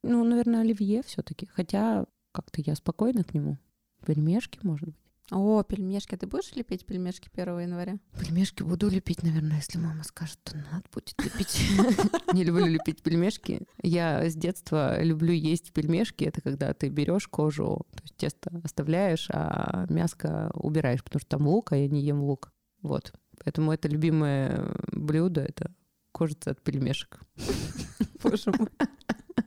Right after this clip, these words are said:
Speaker 2: И оливье без майонеза.
Speaker 1: <laughs> Да, да, да, да, да, да. Я л-, супный человек. То есть для меня какой-то просто борщ и щи, наверное, самое любимое.
Speaker 2: В общем,
Speaker 1: Прям
Speaker 2: ты
Speaker 1: вообще.
Speaker 2: не избалованный,
Speaker 1: Ну,
Speaker 2: не избалованный ребенок.
Speaker 1: Да, да, и даже и пельмешки-то на самом деле не то, что пельмешки люблю.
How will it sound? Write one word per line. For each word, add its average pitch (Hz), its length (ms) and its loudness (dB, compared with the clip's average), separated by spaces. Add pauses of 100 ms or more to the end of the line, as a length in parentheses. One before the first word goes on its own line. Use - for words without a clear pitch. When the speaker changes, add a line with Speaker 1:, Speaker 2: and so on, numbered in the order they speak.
(140)
Speaker 2:
И 269 140 0
оливье 262 520 4
без 226 180 4
майонеза. 247 680 4 (120)
Speaker 1:
<laughs> - 140 2
Да, 214 160 4
да, 165 120 2
да, 226 100 4
да, 220 180 6
да, - 420 4
да. 190 140 2 (100)
Я 208 160 4
л-, 220 140 0
супный 202 460 2
человек. 127 480 -2
То - 100 -2
есть - 120 -4
для 147 80 2
меня 170 140 2
какой-то - 260 -4
просто - 340 -2
борщ 156 320 0
и 131 60 2
щи, - 280 -2
наверное, 143 360 0
самое 135 360 0
любимое. 135 380 0 (340)
Speaker 2:
В - 60 4
общем, 156 120 6
Speaker 1:
Прям 233 120 6
Speaker 2:
ты 269 80 2
Speaker 1:
вообще. 269 80 8
Speaker 2:
не 240 80 6
избалованный, 202 880 4
Speaker 1:
Ну, 233 140 8
Speaker 2:
не - 80 8
избалованный 214 540 6
ребенок. 240 540 2
Speaker 1:
Да, 175 380 2
да, 147 220 2
и 143 100 0
даже 147 260 0
и 147 40 0
пельмешки-то 170 640 0
на - 80 0
самом 135 200 2
деле 135 160 0
не 147 120 2
то, 147 120 -2
что - 180 -6
пельмешки 151 560 -2
люблю. 143 320 -2